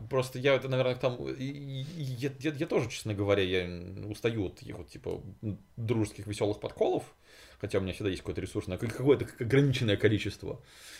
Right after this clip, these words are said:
Э, но если там длится пару часов подряд, да, это уже too much. А, но просто если фильм будете какие-нибудь смотреть, и там, э, вы увидите в субтитрах какие-нибудь такие,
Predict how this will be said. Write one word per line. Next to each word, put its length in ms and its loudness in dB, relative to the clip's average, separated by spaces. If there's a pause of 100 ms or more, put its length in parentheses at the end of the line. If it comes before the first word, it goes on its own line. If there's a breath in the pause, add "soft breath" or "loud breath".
(160 loud breath)
Э, 180 -10
но 100 2
если 160 2
там 180 4
длится 320 -2
пару 160 6
часов 240 0
подряд, 320 4
да, 180 8
это 140 0
уже 120 -4
too 140 -4
much. 180 -2 (500 loud breath)
А, 340 0 (760)
но 400 0
просто 240 2
если 100 -10 (140)
фильм 180 0
будете 160 0
какие-нибудь 160 -6
смотреть, 680 -2
и 80 -6
там, 400 2
э, 180 -4
вы 240 0
увидите 240 -2
в 40 -10
субтитрах 400 -4
какие-нибудь 400 -2
такие, 380 -2